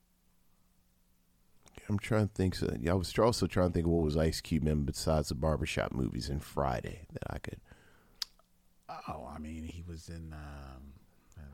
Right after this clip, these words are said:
Speaker 1: Oh, okay. So, so i-, i-, i-, is that Ice Cube in First Sunday?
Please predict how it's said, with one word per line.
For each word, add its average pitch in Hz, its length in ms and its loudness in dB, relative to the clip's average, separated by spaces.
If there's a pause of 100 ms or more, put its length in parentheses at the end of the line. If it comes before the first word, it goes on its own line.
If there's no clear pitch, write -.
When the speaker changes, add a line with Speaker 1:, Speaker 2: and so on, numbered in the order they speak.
(320)
Speaker 1:
Oh, 214 440 12
okay. 196 360 12
So, 156 340 6
so 151 400 6
i-, 156 120 4 (140)
i-, 127 260 -4 (120)
i-, 131 100 -2 (240)
is 151 380 2
that 233 220 4
Ice 185 240 4
Cube 185 280 2
in 151 80 6
First 151 400 4
Sunday? 127 560 4